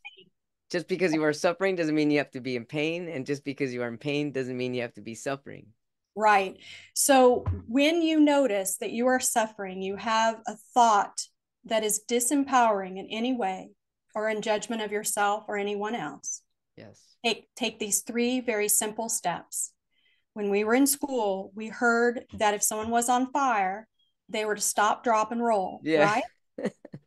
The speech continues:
Speaker 1: Okay, so I imagine this as stop, drop, and be.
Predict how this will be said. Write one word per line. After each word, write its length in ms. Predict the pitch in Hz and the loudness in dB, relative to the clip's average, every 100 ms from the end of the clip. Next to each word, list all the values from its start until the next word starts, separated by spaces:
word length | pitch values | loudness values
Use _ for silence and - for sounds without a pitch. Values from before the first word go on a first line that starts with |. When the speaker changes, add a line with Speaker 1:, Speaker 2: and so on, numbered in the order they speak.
| _ - | _ -8
Speaker 1:
Okay, 440 | 214 214 247 196 202 | -6 4 4 4 0
so 300 | - 240 220 | 2 4 6
I 140 | 226 | 6
imagine 560 | 285 302 247 226 220 208 | 4 4 2 0 -6 -6
this 240 | 202 - | -4 -4
as 180 | 202 - | 0 0
stop, 540 | - 208 208 269 - _ | 2 2 2 0 -6 _
drop, 480 | 247 220 202 208 - | -6 0 2 0 -6
and 240 | 226 220 226 | -10 -8 -6
be. 340 | 196 175 202 | -8 -10 -16